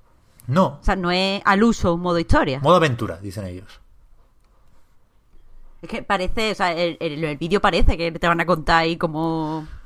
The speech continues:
Speaker 2: una épica súper interesante.
Speaker 1: Sí, pero a lo mejor es lo típico, que hay una cinemática al principio, una al final, y lo demás son, eh, pantallazos de "has salvado a Mario, ahora puedes usarlo". Y hasta luego, Lucas.
Speaker 2: Mm.
Speaker 1: Pero vamos, que no.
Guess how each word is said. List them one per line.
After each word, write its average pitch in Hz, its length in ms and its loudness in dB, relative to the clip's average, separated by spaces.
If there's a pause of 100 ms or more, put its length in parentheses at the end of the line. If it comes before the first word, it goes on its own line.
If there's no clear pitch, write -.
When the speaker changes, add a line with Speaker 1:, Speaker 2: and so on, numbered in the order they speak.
(160)
Speaker 2:
una 180 260 0
épica 156 680 0
súper 170 220 -4
interesante. 160 460 -2
Speaker 1:
Sí, 156 240 2
pero 127 200 2
a - 40 4
lo 127 60 2
mejor 117 180 4
es 143 40 2
lo 135 100 0
típico, 131 260 -2
que 113 80 0
hay 120 80 2
una 120 120 0
cinemática 120 380 0
al 113 60 0
principio, 113 380 -2
una 107 100 0
al 104 60 -2
final, 120 440 0 (120)
y 135 60 -4
lo 104 100 0
demás 98 300 -2
son, 110 340 -6 (1000)
eh, 87 280 -12
pantallazos 101 600 -2
de 101 240 -2
"has 95 100 -4
salvado 113 380 0
a 104 40 0
Mario, 98 340 -4
ahora 95 260 -4
puedes 104 200 -2
usarlo". 95 400 -6 (640)
Y 113 60 -10
hasta 98 160 -12
luego, 95 180 -10
Lucas. 95 220 -14 (260)
Speaker 2:
Mm. 170 160 -10 (1400)
Speaker 1:
Pero 101 140 -2
vamos, 127 200 0
que 120 80 0
no. 101 240 -2